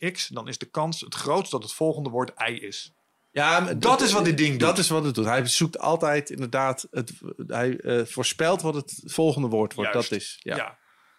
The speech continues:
Speaker 1: En wat daar zo boeiend aan is, is dat, ik heb, dat is zo'n hittekaart die ze kunnen laten zien. En die zijn ze aan het, eh,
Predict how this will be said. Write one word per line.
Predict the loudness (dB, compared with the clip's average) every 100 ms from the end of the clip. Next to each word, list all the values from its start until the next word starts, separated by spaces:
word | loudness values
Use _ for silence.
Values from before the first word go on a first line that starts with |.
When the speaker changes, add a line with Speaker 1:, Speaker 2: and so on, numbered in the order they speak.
| -10
Speaker 1:
En | -2
wat | 0
daar | 0 2
zo | 2 2
boeiend | 2 2 2
aan | -2 -4
is, | -4
is | -4
dat, | -6 -8 -10
ik | -8
heb, | -10 -10
dat | -10
is | -8
zo'n | -6 -2
hittekaart | -2 -2 -4 -6 -8
die | -12
ze | -12
kunnen | -12 -12
laten | -10 -10
zien. | -10 -10
En |
die | -8
zijn | -6 -6
ze | -6
aan | -10
het, | -10 -14
eh, | -12